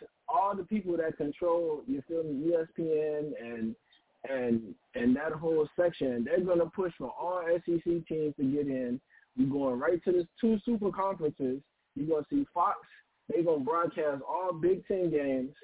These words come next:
and it's gonna be the Big Ten versus the S E C, and then they're gonna have a little puppy bowl for whoever's still left in the A C C and the Big Twelve. And it's just gonna be like that. And the fact that you can't even, we, the fact that we went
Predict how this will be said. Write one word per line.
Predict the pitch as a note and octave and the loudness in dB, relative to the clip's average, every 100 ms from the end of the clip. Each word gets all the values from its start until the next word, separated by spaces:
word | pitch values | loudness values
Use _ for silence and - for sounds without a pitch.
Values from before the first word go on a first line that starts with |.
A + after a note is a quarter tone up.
| - _ _ | -20 _ _
and | B2+ | -4
it's | C#3 C#3 | -4 -2
gonna | C#3 | 0
be | C#3+ | 2
the | C#3 | 2
Big | A#2+ D3+ F#3+ - | 2 2 0 0
Ten | G3 F#3 | 0 0
versus | D#3 F3+ E3+ E3 | 2 0 0 -2
the | D3+ D3 | -2 -2
S | D#3 | -4
E | E3+ D#3+ | -4 -4
C, | D#3+ D3+ C#3+ A2+ | -2 0 0 -2
and | A#2+ B2 | -2 -2
then | C3+ C3+ | 0 -2
they're | B2+ | -2
gonna | C3+ C#3 | -4 -6
have | D3+ C3+ | -6 -6
a | |
little | B2+ D3+ D#3+ | 0 0 0
puppy | - F3+ F3+ | -2 -2 -2
bowl | D#3 - C#3 C3+ | 2 4 4 4
for | - C3 B2+ B2+ B2+ _ _ - | 4 4 4 2 0 _ _ -8
whoever's | D#3 D#3+ F3 - - | -2 2 2 0 -20
still | - F3 E3 | -14 -6 -2
left | E3+ F3 | 0 2
in | D3+ | 2
the | C#3 | 2
A | C#3 E3 E3 | 4 2 2
C | E3+ D#3 | 0 0
C | D#3+ D#3+ | 0 2
and | C#3 | 2
the | B2+ | 0
Big | A#2+ D3 C3+ | 0 -2 -4
Twelve. | C#3+ C3 A2 - _ _ _ _ - | -6 -8 -8 -14 _ _ _ _ 0
And | B2+ | 2
it's | C#3+ | 2
just | C#3+ D3 | 4 4
gonna | C#3 C3 | 4 2
be | C#3+ F#3 | 2 4
like | F3 E3+ D3+ | 4 2 0
that. | E3 D#3 B2+ | -2 -2 -2
And | B2+ | -2
the | C3 | -2
fact | - G#3 F#3 | -2 0 2
that | E3 D#3+ C3+ | 0 0 0
you | F3 F3+ | -2 0
can't | G#3 G3+ | 2 2
even, | D#3+ F3 F3 D#3 D#3 D#3+ D#3 | 2 2 2 0 -2 -10 -6
we, | G#3 G3+ C#3+ | -4 -4 -6
the | C#3 - | -10 -4
fact | B3+ B3+ | 0 2
that | G3 F#3 | 2 2
we | F#3 G3+ | 2 2
went | F#3+ | 0